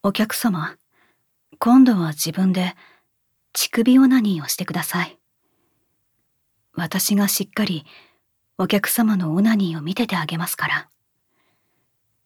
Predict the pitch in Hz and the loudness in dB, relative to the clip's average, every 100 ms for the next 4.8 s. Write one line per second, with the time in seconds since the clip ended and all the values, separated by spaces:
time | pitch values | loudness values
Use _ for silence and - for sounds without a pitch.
0 | _ _ _ - - 202 190 190 196 190 | _ _ _ -12 -6 0 2 2 0 0
1 | 208 240 233 180 196 233 247 240 190 165 | 4 4 4 4 4 4 4 2 0 0
2 | 175 - 220 165 - 170 175 180 180 - | -4 -2 -2 -2 -6 -6 -4 -2 -4 -8
3 | - - _ _ _ _ _ - 208 233 | -20 -20 _ _ _ _ _ 0 4 6
4 | 254 247 185 185 180 165 147 143 | 6 6 4 0 -2 -2 -4 -8